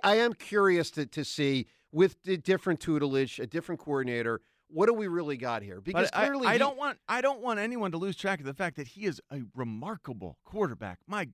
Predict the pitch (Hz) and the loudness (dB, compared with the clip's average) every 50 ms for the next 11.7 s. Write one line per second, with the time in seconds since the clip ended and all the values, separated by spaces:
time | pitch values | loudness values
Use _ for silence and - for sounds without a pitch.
0 | _ - - 190 165 135 143 160 165 170 160 - 180 165 117 135 135 131 - 135 | _ -6 -2 -2 0 2 2 4 4 4 2 2 0 -2 0 0 0 2 2 2
1 | 131 131 135 135 139 123 - 131 107 - 101 85 82 - - _ _ _ 135 147 | 2 2 2 2 2 0 -2 -6 -6 -6 -8 -10 -12 -14 -18 _ _ _ -6 -6
2 | 156 - _ _ _ _ _ _ _ _ _ _ - 87 127 135 143 147 151 151 | -6 -6 _ _ _ _ _ _ _ _ _ _ -10 -6 -2 -2 0 0 -2 -2
3 | 143 139 139 139 120 147 175 196 - 117 104 95 82 - - - 147 - 123 - | -2 0 -2 -2 -4 -6 -8 -6 -4 -2 -2 -2 -4 -6 -8 -8 -8 -8 -8 -12
4 | _ _ - 208 220 226 208 147 226 220 214 196 143 226 277 202 - 160 127 - | _ _ 2 4 4 4 4 2 4 4 4 4 4 2 0 0 -2 -4 -6 -6
5 | - - _ _ _ _ _ _ _ _ _ _ 160 175 185 190 - - 220 180 | -8 -16 _ _ _ _ _ _ _ _ _ _ 2 4 4 4 4 2 0 0
6 | - - - 185 247 294 285 220 147 123 110 - - 123 98 85 80 76 - _ | 0 4 6 8 8 8 8 6 2 -2 -6 -10 -12 -12 -12 -12 -14 -16 -20 _
7 | _ _ _ _ _ _ - 156 170 175 175 185 196 190 185 190 190 175 170 160 | _ _ _ _ _ _ -4 0 0 2 4 4 6 6 6 6 6 4 2 0
8 | - 185 202 - - 131 98 95 - _ _ _ _ 175 190 190 202 214 233 - | 0 -2 -2 -2 -2 -6 -6 -8 -10 _ _ _ _ 2 4 4 6 4 4 2
9 | - - 254 254 254 - 156 151 - - 196 190 190 185 185 190 180 160 151 131 | 0 -2 0 0 2 0 0 2 2 2 2 4 2 2 0 0 -2 -6 -8 -8
10 | - - 160 170 143 160 165 151 131 135 127 127 123 120 123 147 170 170 - 143 | -8 -8 -10 -10 -8 -10 -12 -12 -10 -10 -8 -6 -6 -6 -6 -6 -8 -10 -8 -2
11 | 123 131 139 131 143 135 120 113 233 190 180 135 135 117 | 0 0 2 4 4 4 2 0 -2 -4 -4 -2 -2 -4